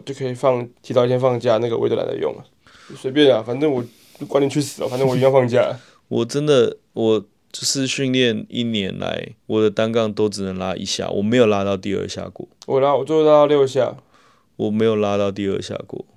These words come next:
Speaker 2: 但是我们队上很多人都可以拉十几、二十下的，超可怕的。
Speaker 1: 我到后面都没有用体能了。
Speaker 2: 我们那个时候好像还有很多人可以学一些专业技能。哦，像我用那个测量仪器那一种，就是专业技能之一。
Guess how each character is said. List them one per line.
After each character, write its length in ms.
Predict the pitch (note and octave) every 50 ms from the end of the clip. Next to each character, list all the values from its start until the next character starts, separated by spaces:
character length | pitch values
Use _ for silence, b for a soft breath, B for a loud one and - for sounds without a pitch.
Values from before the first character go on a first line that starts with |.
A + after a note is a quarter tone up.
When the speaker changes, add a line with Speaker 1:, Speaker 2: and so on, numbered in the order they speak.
| -
Speaker 2:
但 120 | - A#2 A2+
是 120 | A2 A#2
我 100 | A2 G#2
们 180 | G2 G2 G2 G2
队 160 | G#2 G#2 G#2
上 200 | G#2 G#2+ G#2 G2+
很 120 | F#2+ F#2+
多 120 | F#2 G2 G2
人 100 | F#2+ F#2
都 140 | G2+ G2
可 160 | F#2 - - G2
以 20 |
拉 180 | G2 G2 F#2+ G2
十 200 | - - - F2+
几、 180 | F#2+ - - F2+
二 80 | F#2+
十 160 | F#2 - G2
下 180 | G2 - - - F#2 G2
的， 100 | - - - A2 A2 G#2+ _ _ b b b b
超 160 | - G#2+ G#2
可 160 | G2+ - -
怕 140 | - G#2 G2 -
的。 80 | G2+ A2+ A#2 _ _ _ -
Speaker 1:
我 80 | - B2
到 100 | A#2+ B2
后 120 | C3 C3+
面 100 | C3 B2+
都 80 | A#2+ A#2+
没 60 | A#2
有 80 | A2+ A2+
用 180 | A2+ A#2 A#2
体 140 | A#2 A#2 -
能 100 | - - - -
了。 60 | - D3 _ _ _ _ _
Speaker 2:
我 100 | - G#2
们 120 | G2 G2+ G#2+ C3 D#3
那 60 | F3
个 80 | E3+ D3+
时 160 | - - C#3+
候 160 | D3 D3 C#3+
好 120 | A2+ G2+ G2
像 200 | - C#3 C#3+ C3+
还 160 | A2 A2+ G#2+
有 160 | A2 A2 A2
很 180 | A2 A2 G2 F#2+
多 220 | - - A#2+ A#2
人 160 | A2 G2+ G2 G2
可 160 | - - A2
以 80 | G#2+
学 320 | G2+ - - - G2 F#2+ G2
一 20 |
些 220 | G2+ - A2 G#2 G2
专 240 | - - G2+ G2
业 180 | G2+ G2+ G2 G2
技 240 | F#2+ - - - - F#2
能。 80 | - - - - B B B B B B
哦， 180 | - G2+ - _ b b b b b
像 300 | - - D3+ C#3 C3 A#2
我 200 | G2+ F#2+ E2+ - _ _ _ -
用 260 | A2 B2 A#2+ A#2 A2+
那 100 | A2+ A2+
个 240 | G#2 A2 A2 - -
测 200 | - - C#3 A2+
量 200 | G#2 G2 G2 F#2+
仪 80 | F#2+
器 220 | G2 - - - G#2
那 180 | G2+ G2 F#2+
一 60 | G2 F#2+
种， 180 | - - - G#2+
就 140 | - G#2
是 320 | G2 - - G2+ F#2 F2 - - _ -
专 240 | - - G2 G2 G2
业 100 | G2 G2
技 200 | F#2+ - G2+ F#2+
能 160 | E2+ E2+ F2
之 200 | - - - - -
一。 240 | G#2+ G#2 F#2+ F#2+